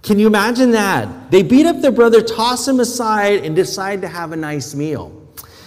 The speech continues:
Um, now, I mentioned that show that I, that I saw before, and I think this really brought home kind of the, the terror, the, the, the, the, the, how this whole <laughs> scene plays out is in the, in the show, again, using poetic license,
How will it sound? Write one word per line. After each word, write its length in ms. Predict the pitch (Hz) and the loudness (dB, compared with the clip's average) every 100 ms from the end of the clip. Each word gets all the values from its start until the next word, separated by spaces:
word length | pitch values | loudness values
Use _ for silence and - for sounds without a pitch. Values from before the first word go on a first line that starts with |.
| 143 | -10
Um, 420 | 151 151 139 147 180 | -2 2 2 0 -2
now, 140 | 190 | 0
I 40 | |
mentioned 380 | 202 262 285 320 | 2 2 0 -2
that 200 | 269 185 | -2 -4
show 500 | - - 196 202 190 | -6 -6 -4 -2 -2
that 160 | 175 160 | -2 -2
I, 140 | 135 | -4
that 180 | 117 139 | -4 -6
I 60 | 139 | -6
saw 240 | - 175 | -8 -10
before, 240 | 156 156 | -6 -4
and 120 | 135 139 | -4 -4
I 140 | 147 | -6
think 300 | 139 233 214 | -6 -8 -6
this 200 | 214 - | -8 -8
really 460 | 180 170 208 220 208 | -8 -4 -2 -2 -4
brought 300 | 180 165 156 | -6 -8 -8
home 600 | 147 180 175 143 - - - - _ _ | -8 -6 -6 -8 -12 -18 -20 -20 _ _
kind 260 | - 196 190 | -14 -6 -4
of 200 | 156 123 | -4 -4
the, 160 | 131 | -4
the 160 | 117 117 | -4 -6
terror, 580 | 117 - 180 175 165 143 | -8 -10 -6 -2 -2 -2
the, 220 | 123 127 | -4 -6
the, 460 | 113 117 120 113 113 107 | -4 -4 -2 -4 -8 -10
the, 100 | 101 | -8
the, 200 | 113 104 | -8 -8
the, 420 | 120 117 110 98 - | -10 -10 -10 -12 -16
how 280 | - 160 | -14 -10
this 200 | 165 147 | -6 -4
whole 180 | - 185 | -4 -8
<laughs> 80 | 175 | -6
scene 220 | - 175 | -8 -8
plays 260 | - 160 156 | -6 -6 -4
out 180 | 165 147 | -4 -4
is 120 | 123 - - - - | -6 -12 -20 -20 -8
in 380 | 196 247 269 247 | 0 2 4 2
the, 200 | 202 135 | -2 -2
in 220 | 196 220 | -2 0
the 100 | 196 | 0
show, 540 | - - 240 220 170 170 | -4 -6 -4 0 0 0
again, 240 | 143 190 185 | -2 -2 0
using 260 | 180 165 | 0 -2
poetic 360 | 143 160 147 139 | -4 -4 -4 -4
license, 420 | 139 135 151 131 | -6 -6 -8 -10